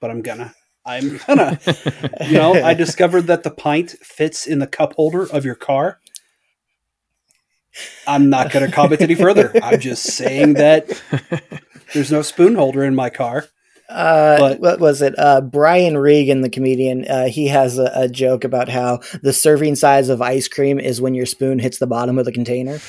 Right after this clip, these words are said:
Speaker 1: <laughs> Yeah, uh, yeah. Well, you know, yes, uh,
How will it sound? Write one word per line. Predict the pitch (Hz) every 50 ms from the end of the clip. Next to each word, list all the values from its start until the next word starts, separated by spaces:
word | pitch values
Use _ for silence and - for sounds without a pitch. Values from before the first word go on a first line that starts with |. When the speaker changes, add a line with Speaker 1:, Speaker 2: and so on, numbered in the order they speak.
| - -
Speaker 1:
<laughs> | 381 - 143 - 740 - - 285 - 135 - 262 - 247 - - - 120 - - - 113 - - - 113 110 117
Yeah, | - 302 320 285 - - 170 -
uh, | - 156 - - 160 165 160 160
yeah. | 165 180 - - - _ _ 453 - - - - _ _ _ _
Well, | 175 196 208 214 208 202 208 220
you | 220 196
know, | 160 147 147 147 - - - - - - _ -
yes, | - 147 127 110 113 - - 139
uh, | 151 143 135 131